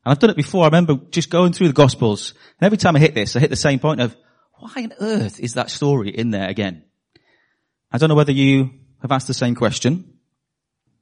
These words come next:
but it's okay to not understand. Actually, this is where we dig down into Scripture and try and figure out what is the writer trying to get over to us. That's what we're gonna look at today,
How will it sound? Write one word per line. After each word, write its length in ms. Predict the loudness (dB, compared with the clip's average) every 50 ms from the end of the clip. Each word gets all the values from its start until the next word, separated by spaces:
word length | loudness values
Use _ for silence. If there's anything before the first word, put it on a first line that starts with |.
| _ _
but 80 | 0 2
it's 120 | 4 6
okay 300 | 4 6 6 4 2 2
to 120 | 0 -2
not 120 | -2 -2 0
understand. 640 | 0 -2 -2 0 2 2 2 0 -2 -6 -14 -18 -20 _ _ _ _ _ _ _ _ _ _ _ _ _ _ _ _ _ _ _ _ _ _ _ _ _ _ _ _ _ _ _ _ _ _ _ _ _ _
Actually, 240 | -10 -10 -8 -6 -6
this 160 | -6 -6 -6
is 120 | -8 -6 -4
where 200 | -2 0 0 0
we 340 | 0 -2 -4 -6 -8 -12 _
dig 200 | -4 -4 -4 -4
down 320 | -6 -6 -6 -6 -6 -8 -10 -14
into 160 | -16 -14 -14
Scripture 520 | -10 -10 -10 -10 -10 -12 -12 -12 -12 -14 _ _ _ _ _ _ _
and 100 | -16 -14
try 200 | -10 -6 -4 -4
and 80 | -4 -4
figure 240 | -6 -6 -4 -2 -2
out 200 | -4 -4 -4 -4
what 280 | -4 -4 -4 -4 -6
is 440 | -8 -8 -8 -8 -8 -10 -12 -12 -14 _ _ _ _ _ _
the 80 | -6 -2
writer 320 | 0 0 0 0 -4 -6
trying 300 | -10 -6 -4 -2 -2 -2
to 100 | -2 -2
get 140 | -2 0 2
over 180 | 2 2 0 -2
to 240 | -4 -4 -4 -4
us. 320 | -4 -6 -8 -12 -14 -14 -16 _ _ _ _ _ _ _ _ _ _ _ _ _
That's 140 | _ -2 -2
what 60 | 0
we're 60 | 0 0
gonna 140 | 2 2
look 140 | 2 0 0
at 120 | -2 -4 -4
today, 380 | 0 0 2 2 2 -2 -4